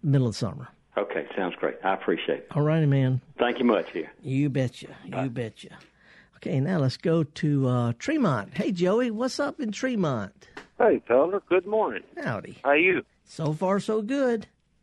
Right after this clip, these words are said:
Speaker 3: All right. My aunt, uh, showed me where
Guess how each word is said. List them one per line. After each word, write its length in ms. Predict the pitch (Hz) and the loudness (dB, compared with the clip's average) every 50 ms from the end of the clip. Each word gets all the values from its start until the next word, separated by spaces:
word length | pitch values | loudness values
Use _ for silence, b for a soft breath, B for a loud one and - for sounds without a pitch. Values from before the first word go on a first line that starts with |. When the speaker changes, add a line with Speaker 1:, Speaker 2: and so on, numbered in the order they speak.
| _ _ _ - - | _ _ _ -18 -12
Speaker 3:
All 260 | 104 127 135 127 113 | -8 -6 -4 -2 -2
right. 320 | 123 151 156 131 95 - - _ _ _ _ _ _ _ _ _ _ _ _ _ _ _ _ | 2 2 4 4 4 2 -2 _ _ _ _ _ _ _ _ _ _ _ _ _ _ _ _
My 120 | - 160 180 165 156 160 175 175 165 | 2 4 6 6 6 6 6 6 4
aunt, 120 | - - _ - - - | 4 0 _ -8 -2 2
uh, 380 | 117 107 101 98 92 90 - - - - - - - - - - | 4 4 6 6 4 4 2 0 -8 -12 -10 -6 -4 -4 2 6
showed 220 | 165 170 170 160 | 8 10 10 10
me 120 | 143 127 113 104 - | 8 6 2 2 2
where 180 | - 143 139 | 2 2 2